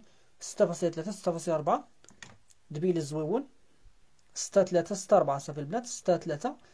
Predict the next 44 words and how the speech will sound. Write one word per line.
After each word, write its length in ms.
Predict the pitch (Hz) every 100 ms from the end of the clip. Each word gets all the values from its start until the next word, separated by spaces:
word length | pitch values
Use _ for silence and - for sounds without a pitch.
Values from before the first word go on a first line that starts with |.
| _
ستة 260 | - - 175
أربعة. 300 | 151 190 254
دبيل 300 | 139 175 180
جوج 120 | 151
مفتول، 380 | 156 - 220 240
حاجة 240 | - 165
فنة 300 | 175 - 208 190
تبارك 280 | 175 170
الله. 180 | 151 208
اللي 480 | 160 - 143 135 180
عندها، 420 | 196 180 185 190 - - - -
آه، 300 | 165 147 143
سريت 340 | 143 180 185 180
لا 80 | 165
بغات 200 | 160 -
تكمل 280 | 170 165
خويا 260 | 160 165 165
ديالها، 380 | 156 156 165 226
فين 200 | 170 160
هو؟ 280 | 151 196 269 - - _ -
راه 60 | 196
الثمن 340 | 196 208 214
واعر، 340 | 175 226 147
راه، 680 | 147 - 147 165 165 147 131
راه 120 | 156 170
نقول 240 | 160 185
لكم 240 | 185 208
هذا 200 | 180 180
راه 60 | 185
كان 360 | 175 156 - 165
عليا 220 | 180 185
على 80 | 202
الأقل 260 | 175 185
بعد 160 | 165 180
ندوزو 440 | 180 180 165 254 254 - - _
ب-، 260 | 165 160 160
بسميتو 340 | 160 185 180
على 100 | 151
سبعمية 440 | 147 160 170 240 262 - - -
وخمسة 340 | 190 190 190
وستين 300 | 190 - 175
على 100 | 196
الأقل 300 | 233 214 208
بعد، 340 | 185 165 214